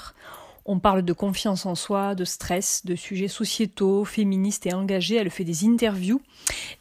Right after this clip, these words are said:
Et je l'ai découvert grâce à Léa, du compte Je ne suis pas jolie, qui a été interviewée, donc, et j'ai vraiment beaucoup, beaucoup, euh, aimé, euh, leur échange. Donc voilà, n'hésitez pas à aller faire un petit tour sur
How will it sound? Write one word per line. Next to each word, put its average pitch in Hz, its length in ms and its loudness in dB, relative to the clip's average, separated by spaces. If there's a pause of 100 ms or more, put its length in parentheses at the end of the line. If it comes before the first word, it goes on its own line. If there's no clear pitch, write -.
Et 196 80 6
je 185 100 2
l'ai 202 120 4
découvert 202 480 2
grâce 202 320 -2
à 196 80 2
Léa, 214 560 4
du 180 160 -2
compte 196 400 -4
Je 175 100 -2
ne 196 140 -2
suis 202 160 -10
pas 190 120 0
jolie, 180 360 0 (580)
qui - 160 2
a - 20 2
été 226 400 0
interviewée, 180 500 -2
donc, 196 320 -4
et 196 60 -2
j'ai 180 220 -4
vraiment 190 440 -2
beaucoup, 180 400 -4
beaucoup, 185 540 -4
euh, - 500 -8
aimé, 190 540 0
euh, - 240 -6 (760)
leur 247 320 10
échange. 233 680 4 (140)
Donc 214 160 4
voilà, 160 180 2
n'hésitez 247 560 4
pas 247 200 2
à - 120 -2
aller 202 160 2
faire 240 160 0
un 196 80 2
petit 277 380 2
tour - 180 -6
sur - 160 -4